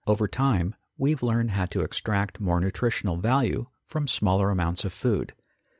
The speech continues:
This helps us preserve time and energy to move our civilization forward.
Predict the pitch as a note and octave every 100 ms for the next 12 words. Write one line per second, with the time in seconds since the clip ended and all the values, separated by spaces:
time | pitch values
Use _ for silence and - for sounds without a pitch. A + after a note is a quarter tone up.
0 | _ G2 F2 - B2+ - - - - -
1 | A2 A2+ G#2+ G#2 - B2 C3 C3+ B2+ -
2 | B2 A2 - G1+ F#2+ - A#2 A#2+ A#2+ A2
3 | B2 - F#2+ G#2 A2 F#2 E2+ - F#2+ G2+
4 | - G#2+ G2 F#2+ - -